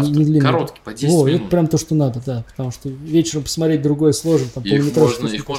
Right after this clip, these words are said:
Speaker 1: можно растя-, то есть они растягиваются на несколько вечеров, прям замечательно, с
Speaker 2: Круто,
Speaker 1: удовольствием.
Speaker 2: да.
Speaker 1: Второй сезон вообще я в восторге, мне практически,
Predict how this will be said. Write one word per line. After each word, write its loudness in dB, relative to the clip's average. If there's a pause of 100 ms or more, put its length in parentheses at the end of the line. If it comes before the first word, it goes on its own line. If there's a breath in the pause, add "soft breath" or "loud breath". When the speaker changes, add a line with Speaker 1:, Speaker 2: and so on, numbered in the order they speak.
Speaker 1:
можно -6
растя-, -10
то -10
есть -6
они -2
растягиваются -4
на -6
несколько -10
вечеров, -8
прям -10
замечательно, -10
с -14
Speaker 2:
Круто, -10
Speaker 1:
удовольствием. -2
Speaker 2:
да. -10
Speaker 1:
Второй -6
сезон -8
вообще -8
я -4
в -8
восторге, -8
мне -10
практически, -14